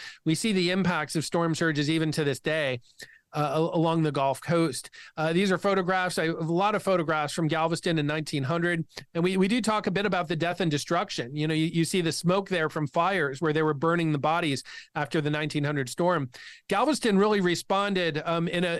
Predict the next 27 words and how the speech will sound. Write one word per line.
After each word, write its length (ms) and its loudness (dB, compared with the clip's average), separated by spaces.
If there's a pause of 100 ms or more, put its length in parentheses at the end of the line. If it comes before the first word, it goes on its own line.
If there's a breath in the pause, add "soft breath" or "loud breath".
in 100 2
a 60 0
fiercely 460 0
resilient 560 2
way 160 0
after 260 -2
the 80 0
nineteen 340 -2
hundred 220 0
storm, 300 0
building 320 2
one 140 4
of 80 0
the 80 2
world's 260 2
longest 340 -2
seawalls. 560 2 (320 loud breath)
And 360 0 (100)
check 220 -2
this 180 0
out, 260 0 (640 loud breath)
constructing 560 0
four 420 2
ocean-going 540 2
ships 320 -2
in 100 2
Europe, 360 2